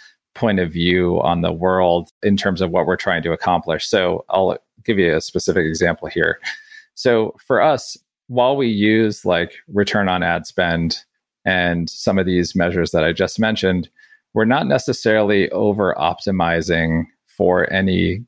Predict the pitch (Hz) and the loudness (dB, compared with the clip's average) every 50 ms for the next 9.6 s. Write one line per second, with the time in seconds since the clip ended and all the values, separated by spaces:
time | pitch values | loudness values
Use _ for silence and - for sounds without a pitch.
0 | _ - 104 92 80 87 85 78 80 80 78 - _ - 104 92 90 87 85 82 | _ 0 0 0 2 0 0 0 0 0 -2 -4 _ -10 -4 -2 0 0 0 -2
1 | 82 - 82 82 - - - 95 - - 110 107 104 123 123 127 120 110 110 110 | -2 -2 -4 -4 -4 -4 -8 -8 -4 -2 0 0 2 2 0 2 2 2 2 2
2 | 98 95 92 90 92 85 87 85 87 90 - 90 82 87 - - _ - - 143 | 2 0 0 2 2 0 2 0 0 0 0 0 0 -2 -2 -6 _ -8 -4 -2
3 | 143 147 - 120 - 117 101 90 87 87 - 90 92 95 - 104 104 98 95 - | -2 0 -2 0 0 0 0 0 -2 -4 -4 -4 -4 -2 0 0 2 2 0 0
4 | - - 90 87 85 85 85 85 85 95 92 87 - _ - - 90 90 82 82 | 0 0 2 2 2 2 0 0 0 0 0 0 -2 _ -4 -2 0 0 0 0
5 | 80 - - - 78 80 80 80 - - - 62 73 80 87 85 80 87 87 85 | -2 -2 -2 -2 0 0 0 -2 -2 -2 -2 0 0 0 0 0 0 -2 -2 -2
6 | 85 87 87 95 95 107 120 131 151 160 - _ - - - - _ - - 107 | -2 -2 0 0 2 2 2 2 2 0 -2 _ -14 -20 -20 -20 _ -4 -2 0
7 | 104 104 143 143 131 123 120 - 104 101 98 92 - - 95 95 92 92 - 95 | 2 2 2 2 2 0 0 0 0 2 0 0 0 0 0 2 2 2 2 2
8 | 90 76 67 85 87 - - 101 113 117 104 104 98 90 87 - - - 82 78 | 2 2 2 0 0 -2 0 2 2 2 2 2 2 0 0 -2 -2 -2 0 0
9 | 78 - - 113 123 131 143 160 160 - - | -2 -2 -4 -2 0 2 2 2 0 -4 -10